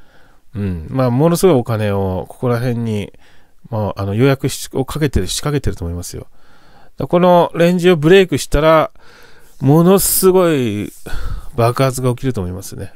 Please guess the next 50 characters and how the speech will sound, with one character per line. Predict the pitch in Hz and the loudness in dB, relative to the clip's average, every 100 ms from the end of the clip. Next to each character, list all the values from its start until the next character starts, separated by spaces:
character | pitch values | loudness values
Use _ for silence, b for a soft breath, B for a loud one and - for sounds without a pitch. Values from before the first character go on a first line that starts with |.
| - | -8
上 | 113 | -6
な | 120 123 | -4 -4
ら | |
上 | 95 95 | -4 -6
で | 92 | -8
ム | 95 107 | -6 -4
ー | 101 | -4
ン | |
で | 87 | -6
す | - | -12
ね。 | - 107 - b b b b b b b | -16 -18 -20 b b b b b b b
下 | - - 131 | -14 -4 -2
な | 107 90 87 | -2 -4 -6
ら | 90 87 | -10 -10
下 | - - | -8 -8
で、 | 92 87 - - b b b - - B B B B | -6 -8 -10 -16 b b b -20 -20 B B B B
<coughs> | B B - - - 1077 - | B B -20 -8 -6 -6 -12
も | - 135 | -8 -4
の | 113 | -2
す | 135 - | -2 -2
ご | 135 127 | -2 -2
い | |
パ | 101 104 | -2 -4
ワ | 95 87 | -4 -6
ー | |
が | 82 - | -10 -16
発 | - - 104 | -18 -14 -12
生 | - 101 | -10 -10
す | 98 107 | -10 -12
る | |
と | - | -16
思 | 123 131 | -18 -20
い | |
ま | - | -20
す。 | - - - _ B B B B B B B - | -20 -20 -20 _ B B B B B B B -6
で、 | 170 | -4
じ | 160 202 | 2 2
ゃ | |
あ | |
今 | 135 151 | 4 2
今 | 180 190 | 2 4
ど | 185 | 2
う | 202 | 2
な | 147 | 2
の | 104 | 0
か | 117 | 0
と | - | 0
い | 98 | 0
う | 92 | -2
と、 | - 104 98 92 78 64 - | -2 0 0 -2 -4 -10 -14